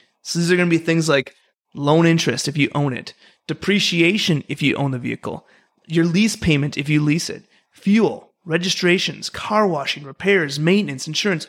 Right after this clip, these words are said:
all those items. So you're gonna add up all of those costs, all of those actual expenses for that vehicle, multiply it by your business use percentage, and that's gonna be your deduction. Now, this method does tend to complicate things slightly, but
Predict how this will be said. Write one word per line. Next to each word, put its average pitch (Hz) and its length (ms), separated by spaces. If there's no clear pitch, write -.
all 202 240
those 220 200
items. 160 320
So - 80
you're 156 100
gonna 156 140
add 160 160
up 139 140
all 220 400
of 247 80
those 226 260
costs, - 600
all 170 260
of 214 80
those 175 280
actual 165 520
expenses 156 760
for 156 140
that 143 160
vehicle, 156 480
multiply 165 600
it 170 100
by 165 80
your 147 140
business 170 520
use 156 160
percentage, 160 640
and 147 160
that's 127 240
gonna 151 160
be 135 120
your 127 100
deduction. - 560
Now, 160 100
this 220 200
method 269 380
does 220 300
tend 262 220
to 208 40
complicate 185 560
things 175 220
slightly, 147 500
but 180 220